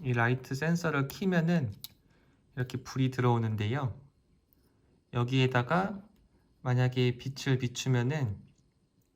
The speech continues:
여기 아래에 있는 이 홈이 이제 열렸다 닫혔다 합니다. 만약에 제가 이렇게 빛을 딱 주면은 이렇게 열렸죠. 그리고 만약에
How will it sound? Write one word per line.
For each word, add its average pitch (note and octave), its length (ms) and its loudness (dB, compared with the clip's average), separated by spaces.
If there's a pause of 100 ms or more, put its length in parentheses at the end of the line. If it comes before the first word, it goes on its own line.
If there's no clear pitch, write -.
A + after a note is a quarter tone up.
(600)
여기 B2+ 220 2
아래에 B2+ 320 6
있는 D#3 460 2 (1080)
이 C3 140 0
홈이 G#3 500 2 (380)
이제 B2 300 2
열렸다 C3+ 680 4
닫혔다 C#3 400 -8
합니다. C3+ 400 -4 (800)
만약에 C3 320 4
제가 E3 520 0 (100)
이렇게 - 200 -6
빛을 - 380 -4
딱 C#3 100 4
주면은 C#3 720 2 (320)
이렇게 C3 260 4
열렸죠. A#2+ 640 4 (120)
그리고 B2+ 220 2
만약에 A#2+ 560 2